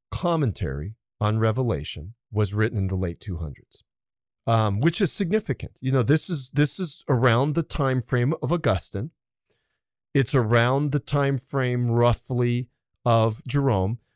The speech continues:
um, though they came a little bit after. So Victor was before, lived before Augustine and Jerome.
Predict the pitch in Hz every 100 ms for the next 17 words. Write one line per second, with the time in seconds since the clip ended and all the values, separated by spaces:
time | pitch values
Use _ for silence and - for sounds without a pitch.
0 | _ _ _ _ _ 110 104 92 92 104
1 | 131 123 131 131 - 151 143 139 143 151
2 | 160 107 98 - 110 - 110 98 135 151
3 | 151 139 127 107 101 110 - 135 123 120
4 | 117 107 117 120 104 98 104 120 120 120
5 | 120 _ 117 104 113 - - 107 107 _
6 | - 131 147 143 110 82 76 87